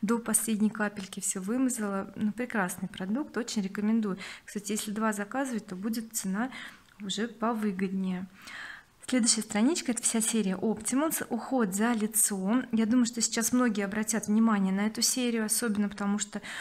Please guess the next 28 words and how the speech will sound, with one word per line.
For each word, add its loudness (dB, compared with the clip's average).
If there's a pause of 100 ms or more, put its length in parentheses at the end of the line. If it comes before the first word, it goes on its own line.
(180)
а, 2
цены 4
подросли, 0
и, -6
соответственно, 0 (140)
кто -2
раньше 0 (240)
пользовался 2
Novage 0 (340)
наборами, 6
да, 2
может 4
быть, -6
сейчас -2
скажет: -4
«Пока 0
временно 4
буду 0
пользоваться 2 (240)
как -6
раз 0
Optimals». -2
Вот 0
она, 0
это -6
та 2
самая 2
стрелочка, -2